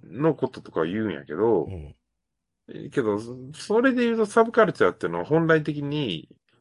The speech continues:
Speaker 1: 今、価値がないものに価値づけすることが僕の定義なんで。
Speaker 2: ああ。
Speaker 1: だから、
Speaker 2: はいはいはいはい。
Speaker 1: だから旧態然としたサブカルを語ってる時点でサブカルでもないし。
Speaker 2: うん、そうやね。うん。
Speaker 1: し、あ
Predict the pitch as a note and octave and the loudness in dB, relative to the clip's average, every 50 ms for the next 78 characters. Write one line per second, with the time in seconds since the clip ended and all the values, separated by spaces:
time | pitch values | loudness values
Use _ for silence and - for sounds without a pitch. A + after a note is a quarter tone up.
0 | _ - - A#2 B2+ C#3+ D#3 D#3+ D#3+ C#3 - - - - - _ _ - _ _ | _ -10 -6 0 4 6 6 6 4 2 -2 -12 -20 -20 -20 _ _ -20 _ _
1 | _ - - G3+ - - D3+ A2+ F#2 F2+ F#2 G2 G#2+ A#2+ C3 C3 A#2 G2 E2 D#2 | _ -6 -4 -2 0 2 2 2 2 4 2 2 2 2 0 0 0 -2 -2 -4
2 | - - A#2 - B2 A#2 A#2+ - A#2+ G#2 - - A2 G#2+ - A#2 G2 - D#2 C#2+ | -6 -6 -6 -6 -6 -8 -6 -4 -4 -4 -2 -2 -4 -2 -2 -4 -2 -2 -4 -4
3 | D2+ D2 C#2+ E2+ E2 F2 F2 F2+ F2+ - A2 F2+ D2+ D2+ C#2+ C#2+ C#2+ C2+ C#2+ D#2 | -6 -6 -6 -6 -6 -4 -4 -4 -2 -2 -2 -4 -4 -6 -8 -10 -14 -14 -10 -10
4 | D#2+ D2+ C#2 - - _ _ _ _ _ _ - C#3 D3+ D3+ D#3 D3 C#3+ C3+ C3 | -8 -8 -10 -12 -16 _ _ _ _ _ _ -2 2 4 4 6 6 6 4 4
5 | B2 A#2+ A#2 A2+ A#2 A2+ A2 D3 D3+ C#3+ B2+ C3+ C#3 B2+ G2+ E2+ F2 E2 F2 F2+ | 2 2 2 2 2 2 2 2 2 4 4 6 6 6 4 2 0 -4 -8 -10
6 | D#2 E2+ F2+ D#2 E2 - - - E3 C3+ A2+ - - G3 G#3 G#3+ G3+ G#3+ G#3 G3+ | -10 -12 -14 -14 -14 -16 -12 -2 0 0 0 2 2 4 4 6 6 6 6 8
7 | G3+ G#3 G3+ E3 C3+ G#2+ - - G2 - - A2+ G#2+ G#2 A2 - A2 G#2+ G#2+ A2+ | 6 4 4 4 0 -2 0 -2 -2 -2 0 0 0 0 -2 0 0 2 2 4
8 | A#2 A#2+ A#2 A2 A2 G#2+ - C3+ B2+ - B2+ A#2+ - C3+ A#2+ A#2+ A#2+ B2 A#2+ A2+ | 4 2 2 0 -2 -2 -4 -2 0 0 0 2 2 0 0 0 -2 -4 -4 -4
9 | G#2 F#2 G2 F2 E2+ - G2+ F#2+ F#2+ G#2+ G#2 E2+ D2 C#2 C#2 D2+ D#2 D2+ - - | -4 -6 -6 -8 -4 -2 0 0 0 0 -2 -2 -4 -6 -8 -10 -10 -12 -12 -14
10 | D#2+ D2 D2+ D2+ C#2+ C2+ - - A#2 A#2+ A2+ G2+ F#2+ F2 F2+ - - - G2+ D#2+ | -14 -12 -12 -12 -14 -14 -10 -6 -4 -4 -4 -4 -6 -10 -12 -10 -8 -8 -8 -8
11 | D2+ - - - - - F#2+ G2 G#2 E2+ D2+ - F#2 F#2 F2 E2 D#2 D#2 - F3 | -10 -14 -20 -20 -16 -12 -10 -8 -8 -10 -10 -12 -12 -10 -10 -10 -10 -10 -6 -4
12 | F3 E3+ E3 C#3+ G#2 G2 - - _ - _ _ _ _ - | -2 -2 0 -2 -2 -4 -6 -12 _ -20 _ _ _ _ -4